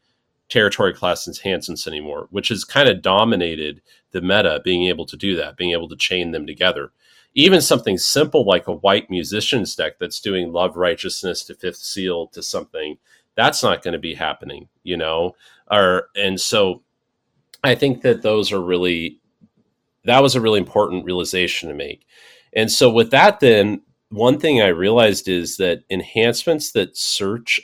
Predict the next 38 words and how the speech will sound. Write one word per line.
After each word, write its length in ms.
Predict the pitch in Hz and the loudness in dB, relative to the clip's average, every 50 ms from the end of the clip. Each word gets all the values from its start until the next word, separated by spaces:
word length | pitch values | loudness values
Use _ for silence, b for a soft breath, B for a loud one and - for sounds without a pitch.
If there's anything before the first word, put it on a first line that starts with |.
| - | -2
on 260 | 92 92 92 90 87 | -2 0 0 0 0
their 340 | 92 95 107 117 120 - - | 2 2 4 4 2 2 2
own 360 | 113 113 110 101 95 87 80 | 2 2 4 4 2 0 0
and 120 | 80 80 78 | -4 -2 0
don't 200 | 98 98 - - | 0 0 0 0
rely 340 | 110 107 101 101 98 98 92 | -2 0 2 4 4 4 4
another, 540 | 90 87 85 90 101 110 110 113 110 - - - | 2 2 0 -2 -2 -2 -2 -4 -6 -8 -6 -4
on 160 | 90 92 90 | -4 -2 -2
another 340 | 87 87 92 98 107 107 101 | -2 -2 -2 0 0 0 0
enhancement 540 | 90 90 - 107 104 98 - - - - - | 0 0 0 0 0 0 -2 -4 -6 -6 -4
are 140 | 78 90 87 | 0 0 2
actually 380 | 90 87 - - - - 90 78 | 2 2 0 -2 -6 -8 -8 -4
good 420 | - 147 156 127 95 78 69 - b b b b b | 0 4 6 6 6 4 2 -6 b b b b b
in 100 | b 107 | b -4
terms 240 | 92 - 107 95 - | -2 0 -2 -2 -2
of 60 | 104 | -4
territory 400 | - - 104 95 95 - - - | -2 2 2 2 2 0 -6 -12
class 380 | _ - 98 85 80 - - 90 | _ -2 -2 -2 -2 -2 -6 -10
enhancements, 520 | 78 - 92 82 78 - - - - - | -10 -6 -4 -4 -4 -6 -8 -16 -16 -10
because 200 | - 117 117 120 | -6 -6 -4 -2
you 60 | 151 | -2
still 260 | 135 - - 214 233 214 | -2 2 4 4 4 6
wanna 180 | 165 135 107 | 4 4 2
use 400 | 85 80 82 82 98 147 202 190 | 2 0 -4 -4 -2 -2 -2 -2
them 140 | - 98 87 | -2 -2 -4
if 180 | 80 71 - - | -4 -6 -10 -16
you 80 | 76 | -20
can. 480 | - - 120 143 151 98 78 76 82 - B B B B B B | -8 -2 0 0 2 2 0 -2 -4 -8 B B B B B B
So 160 | B - 120 | B 0 0
something 420 | - - 151 139 131 - 127 117 | 2 2 2 0 2 2 2 4
like 180 | 113 110 95 90 | 4 4 2 2
Spirit 520 | - - - - - 113 113 113 113 113 - | 0 -6 -8 -6 -4 -2 0 0 0 0 0
as 160 | 104 90 80 | -2 -2 -2
a 60 | 85 | -4
Dove 440 | 78 - 95 90 85 78 76 - - _ _ _ _ _ _ _ | -2 2 4 4 4 4 0 -4 -8 _ _ _ _ _ _ _
or 160 | 92 95 92 | -2 -2 -2
Solomon's 720 | 82 - - 127 117 117 117 117 110 101 92 87 80 69 - | 0 0 4 4 6 6 6 6 4 2 0 -2 -4 -6 -10
Dream, 520 | - - 104 101 95 85 78 73 - - | -8 -4 -2 0 0 -2 -4 -8 -12 -14